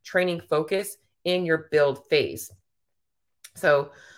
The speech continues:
um, hopefully that was helpful for you guys in terms of breaking things down. So when it comes to body recomposition, okay, if you are a trained individual, which I think most of you guys have been training for a long period of time,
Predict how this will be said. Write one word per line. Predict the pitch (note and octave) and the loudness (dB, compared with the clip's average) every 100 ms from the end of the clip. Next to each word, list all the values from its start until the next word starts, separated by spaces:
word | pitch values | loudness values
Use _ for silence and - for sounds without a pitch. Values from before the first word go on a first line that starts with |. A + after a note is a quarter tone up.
| _ - | _ 0
um, | E3 D#3 D#3 | 4 4 0
hopefully | - - B3+ D#4 - B3+ | -14 -2 0 0 -6 0
that | G#3 | 2
was | F3+ F3 | 2 -2
helpful | C#3+ C#3 E3 | -2 -2 -4
for | E3 E3+ | -10 -8
you | E3 | -2
guys | D#3+ D#3 D#3+ | 2 2 -2
in | D3+ | -8
terms | D#3 D3 D3 | -6 -4 -4
of | - | -4
breaking | C3+ D3 C#3+ | -4 -6 -10
things | C3+ | -8
down. | - A#2 - | -6 -8 -6
So | C#3+ | -4
when | D3+ | -4
it | D3+ | -4
comes | - A3 B3 | -2 -2 -4
to | A3+ | -4
body | F#3+ F3+ | -4 -2
recomposition, | D#3+ D#3 D#3 C#3 C#3 A#2+ - D2 D2 - _ _ _ | -4 -6 -10 -8 -8 -8 -8 -10 -10 -14 _ _ _
okay, | - C#3+ C3+ C3+ _ _ _ _ | -2 2 2 0 _ _ _ _
if | F#3+ G3+ A3+ | -2 -2 2
you | G#3 | 4
are | E3+ | 4
a | D#3+ | 2
trained | - F#3 G3+ | -4 -4 -2
individual, | G3 G3 F3 D#3+ D3+ | -4 -4 -4 -2 -2
which | C#3 | -4
I | C#3+ | -4
think | D3+ C3 | -6 -4
most | C#3+ D3+ | -4 -4
of | F3+ | -4
you | |
guys | F3 D3+ D3 | 2 2 2
have | - F#2+ | -6 -6
been | F3+ | -6
training | F#3 D#3 D3 D3 | -4 -4 -2 -4
for | C#3+ | -2
a | C3 | 0
long | B2 D3 | -2 -4
period | C#3+ C#3 | -10 -10
of | |
time, | D3 B2+ B2 | -8 -8 -8